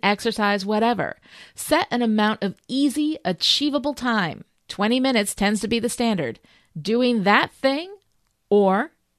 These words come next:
doing nothing. Here's how it works specifically for writing, but really seriously, you can apply this to anything. So, for writing,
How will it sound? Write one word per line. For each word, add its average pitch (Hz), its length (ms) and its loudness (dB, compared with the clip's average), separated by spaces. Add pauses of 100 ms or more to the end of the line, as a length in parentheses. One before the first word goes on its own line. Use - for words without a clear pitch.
doing 220 540 2 (240)
nothing. 214 840 0 (960)
Here's 370 260 -2
how 370 180 4
it - 40 -2
works 233 240 0
specifically 240 600 -2
for 240 120 0
writing, 180 280 2
but 156 120 -2
really 226 240 4
seriously, 294 600 -4
you 233 120 -6
can 240 100 4
apply 208 260 4
this 180 140 -4
to 165 80 -4
anything. 147 360 -8 (640)
So, 285 380 2 (120)
for - 180 2
writing, 160 420 0